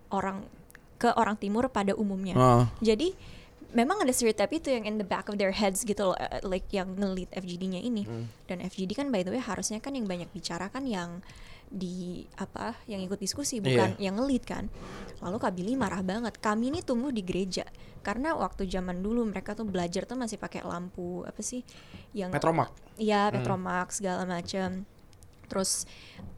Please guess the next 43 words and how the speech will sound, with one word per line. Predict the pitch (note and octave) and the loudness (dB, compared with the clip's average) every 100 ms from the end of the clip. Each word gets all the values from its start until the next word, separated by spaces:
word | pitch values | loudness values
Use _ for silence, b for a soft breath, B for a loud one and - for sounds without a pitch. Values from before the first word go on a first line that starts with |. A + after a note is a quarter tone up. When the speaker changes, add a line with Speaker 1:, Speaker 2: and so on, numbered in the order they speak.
| - | -8
Speaker 1:
apa, | G3 G#3 A3+ A3+ | -6 -2 -2 0
ampe, | G3+ G3 F3+ - - - - | -2 -2 -4 -6 -16 -20 -8
pokoknya | G#3 B3+ B3 | -4 0 0
harus | A#3+ C#4 C#4 | 2 4 4
banget | A#3 A3 | 4 4
belajar. | G#3+ G3 F3+ G3 G3 G3 G3+ b b b b - | 4 2 6 6 8 4 0 b b b b -8
Dan | - A3 A3 A3+ A3+ | 2 6 6 6 4
guru-guru | A#3 B3 A3 B3 B3 | 4 2 2 2 4
yang | B3 | 4
ada | A#3+ A#3 C#4 | 2 2 2
kan | E4 C5+ | 2 0
waktu | C4 C4+ | 0 0
itu | G#4 | 0
nggak | C#4+ G3+ - | 2 2 0
terlalu | A3+ G#3 G#3+ G#3+ G#3 | 0 2 2 2 0
baik | F#3 F#3+ C#4 | 0 4 4
gitu | A#3 G#3 | 4 -2
sejamannya | F#3 G#3 F#3 F#3 F#3 F#3+ F3+ G#3 | -4 -2 -2 -2 -6 -6 -6 -8
dia | F3+ F#3 | -6 -4
masih, | F#3 F3+ - F#3 | -4 -4 -4 -2
Speaker 2:
Hmm. | C3+ C3 A#2+ A2+ b b b - | 0 2 0 -4 b b b -20
Speaker 1:
kalau, | - G3 - - - | -10 -8 -8 -12 -18
ya | - G3 | -4 -2
berapa | - - | 0 -2
sih, | - E4 | 0 0
mungkin | C4 F4+ | 0 0
dua | D#4 A3 | 2 2
puluh | G3+ | 2
tahun | G3+ F#3 | 0 -2
yang | F#3+ | 0
lalu | G#3+ B3 | 2 2
ya, | |
sekarang | G3+ A#2+ | 4 4
Speaker 2:
Iya. | A#2 | 2
Speaker 1:
Kak | G3+ | 0
Billy | G#3 | -2
kan | A3+ | 0
umur | C4 | -2
tiga | A#3+ F#3+ | -2 -2
puluh | F#3 G3 | 2 2
dua | F3 | 0
ya. | F3+ b b b b b b | -6 b b b b b b
Dan, | - G#3+ A3+ A3 A3 | 0 4 4 4 0